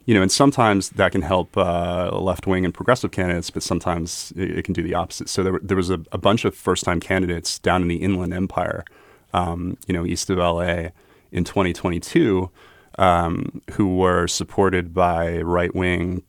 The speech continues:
evangelical churches who dove into, um,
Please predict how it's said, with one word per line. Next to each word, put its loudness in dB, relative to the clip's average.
evangelical -2
churches 0
who -2
dove -2
into, -2
um, -2